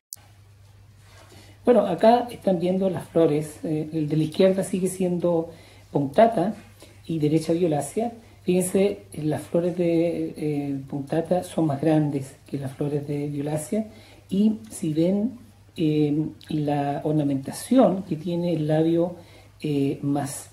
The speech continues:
pequeño, ¿verdad?, el labio superior, eh, van a observar que en, eh, punctata los puntos, las máculas, esas redondeadas, son de mayor tamaño que las, eh, violáceas, la de violácea que está al lado derecho.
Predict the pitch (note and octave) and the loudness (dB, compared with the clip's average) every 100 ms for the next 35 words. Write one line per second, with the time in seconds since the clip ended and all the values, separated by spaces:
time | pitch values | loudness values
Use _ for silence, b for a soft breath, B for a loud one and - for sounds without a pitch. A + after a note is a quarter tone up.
0 | - C3+ C3+ A#3+ A3+ D3+ F3 C4+ - - | -10 -10 0 4 4 4 4 4 2 -10
1 | C3+ D3+ D3+ D3 D3 C#3 E3 G#3 G3+ G3+ | -6 -4 -2 -2 -2 -2 0 2 4 4
2 | A3 - B B B - D#3 D#3 D#3 D3 | 4 -2 B B B -2 2 2 2 2
3 | D#3 D#3 D3+ D#3+ D3 D#3 E3+ F3+ - D#3+ | 4 2 2 -2 2 2 2 -2 -2 0
4 | D#3+ D#3+ - - - C#3 C#3 C#3 C#3 C#3 | 2 2 -2 -8 -8 -4 -2 0 0 -2
5 | C#3+ - - - - - - C3+ C3+ D3+ | -6 -12 -20 -20 -20 -14 -6 -4 0 -2
6 | - A3+ A3+ B B B C#3+ - - B3 | 2 2 2 B B B -8 -6 0 0
7 | G#3+ - F#3 F#3 D3+ F3 E3+ F3 F3 F3 | 0 -2 -2 -2 -8 -4 -4 -4 -4 -4
8 | F3 - D#3 D3+ D3+ D3+ C#3+ C#3 C3+ D#3+ | -6 -12 -12 -10 -12 -8 -6 -4 -2 0
9 | F3 F3 F#3 E3 E3 B B - D3 D3+ | 0 0 -2 -4 -6 B B -8 -4 -2
10 | D3+ D3+ - D3 C#3+ D3 D#3 F3 A3+ - | 0 -2 -4 -4 -2 0 0 -2 -8 -6
11 | D#3 D3 D#3 C#3+ C#3 C#3 - - D3+ - | -4 -2 -4 -4 -6 -8 -14 -12 -12 -8
12 | D3+ C#3+ C#3+ C#3+ E3 D#3+ D3+ C#3+ C#3+ C#3 | -6 -4 -2 -4 -4 -4 -4 -4 -2 -2
13 | C#3 C#3+ C3+ D3+ C3+ C3+ C3 C3 B2+ - | -2 -4 -6 -8 -8 -10 -8 -8 -10 -12
14 | - - | -14 -18